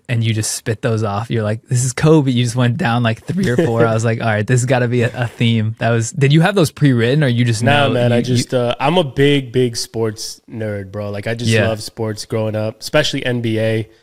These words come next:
Speaker 2: Um, N B A, like, honestly, bro, like, we're, we're talking about things that we wanna create. I, I wouldn't mind, I'm not gonna do it, but I wouldn't mind just being an N B A commenter slash creator. That's how much I love that, that brand and that league. But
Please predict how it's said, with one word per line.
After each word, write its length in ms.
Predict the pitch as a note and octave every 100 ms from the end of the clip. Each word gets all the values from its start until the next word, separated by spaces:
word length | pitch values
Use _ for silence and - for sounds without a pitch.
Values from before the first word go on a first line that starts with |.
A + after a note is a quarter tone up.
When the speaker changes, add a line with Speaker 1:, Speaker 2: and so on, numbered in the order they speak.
| _ _ _ _ _ A2
Speaker 2:
Um, 680 | G#2+ G#2 G#2 G2+ G2+ G2 - _ _ _ _ _ _ _ _
N 140 | C#3+ D#3+
B 160 | E3+
A, 60 | D#3+
like, 160 | D3+ -
honestly, 340 | D3+ F3+ G#3
bro, 180 | G3+ A3
like, 360 | C#3+ C3 - -
we're, 220 | C#3 D3
we're 140 | C#3+
talking 260 | C#3+ D3+ C#3+
about 380 | C3+ C3 - _ _ -
things 220 | C#3+ C#3
that 140 | C3+ B2+
we 120 | A#2+
wanna 320 | A2+ A#2+ B2+
create. 440 | - C#3+ C#3+ D3+ -
I, 220 | C3+ C#3+ - _ _ C3
I 140 | D3
wouldn't 340 | G#3 G3 E3+
mind, 440 | C#3 B2 C3 A#2 G#2+
I'm 60 |
not 140 | A#2+ A#2+
gonna 140 | A2
do 160 | G#2 B2
it, 160 | G#2 _ _ _ _ _ -
but 160 | B2+ A#2
I 20 |
wouldn't 260 | E3+ D#3
mind 200 | B2+ B2+
just 160 | A#2+ A2
being 180 | A#2+ A#2
an 80 | A#2
N 200 | B2 B2
B 160 | A#2
A 100 | A2+
commenter 580 | A2 A#2+ A2 G#2+ - G#2+
slash 360 | - A#2 G#2+ -
creator. 340 | A2 G#2 G#2
That's 160 | G#2 -
how 60 |
much 180 | G#2+ G#2
I 60 | G#2+
love 220 | G#2 G2
that, 260 | G#2 G2+ - _ _ _ _
that 220 | A2+ G2+ G2+
brand 360 | A2+ A2 G#2+
and 80 | G#2
that 160 | G#2 G#2+
league. 320 | G#2+ G2 G2+
But 320 | G2+ G2+